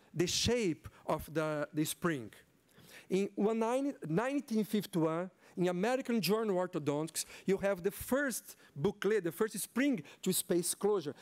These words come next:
is one vertical like that. Okay? This is nineteen fifty-one. In nineteen sixty-six, Tweed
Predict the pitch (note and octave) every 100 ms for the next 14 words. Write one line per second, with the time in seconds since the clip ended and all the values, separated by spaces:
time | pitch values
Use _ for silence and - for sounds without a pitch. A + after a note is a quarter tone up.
0 | - D#3+ C#3+ E3 C3+ E3 G#3 - - E3
1 | D3 C#3 B2 A#2+ G#2 - - _ _ _
2 | _ - - F#3+ G#3 - - D3+ C#3+ D#3
3 | - - D3+ C#3+ D3+ D3 G3+ G#3 F#3 -
4 | D#3+ C#3+ A2 - _ _ _ - - F#3+
5 | G3 A#3 C#4 C#4 - G#3+ G3 - - C4
6 | - - - G#3+ G#3+ - - - _ _
7 | _ _ - D4+ B3+ A3 A3